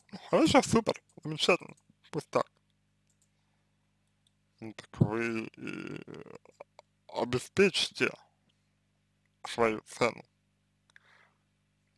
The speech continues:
Если вы говорите, что человека любите, это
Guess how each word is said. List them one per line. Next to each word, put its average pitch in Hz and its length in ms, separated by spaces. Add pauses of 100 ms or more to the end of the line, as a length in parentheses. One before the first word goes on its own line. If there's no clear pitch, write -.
Если 113 220
вы 120 100
говорите, 117 380
что - 180
человека - 380
любите, 156 480 (1300)
это 120 220